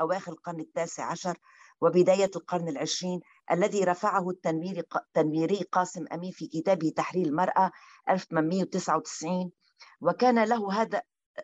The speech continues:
وكان له على المتلقين من التقليديين والتنويريين رجالا ونساء وقعا صاعقا. فقد نادى القاضي قاسم أمير بسفور المرأة، أي برفع النقاب عن الوجه، الذي كان يرمز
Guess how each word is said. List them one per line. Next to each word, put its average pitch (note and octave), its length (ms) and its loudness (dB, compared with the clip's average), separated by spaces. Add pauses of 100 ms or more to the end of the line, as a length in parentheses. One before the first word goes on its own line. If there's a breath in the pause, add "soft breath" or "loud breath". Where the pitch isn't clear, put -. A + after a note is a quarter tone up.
(120)
وكان G#3+ 320 0
له A3 260 -2
على F#3 140 -2
المتلقين F3+ 840 -6
من E3+ 100 -6
التقليديين F3 720 -6
والتنويريين E3+ 920 -2
رجالا F3+ 440 0
ونساء F3 540 -4
وقعا E3 340 -2
صاعقا. D3 600 -8 (500 soft breath)
فقد F#3 320 0
نادى A3+ 260 2
القاضي G#3 340 -2
قاسم G3+ 420 -8
أمير F3+ 300 -4
بسفور G3 520 -2
المرأة، F#3 540 2
أي G3 160 2
برفع F#3 380 -2
النقاب F3+ 440 -4
عن E3+ 180 -4
الوجه، F3 400 -4 (640)
الذي F#3+ 340 -2
كان A3 240 -2
يرمز A#3 400 -4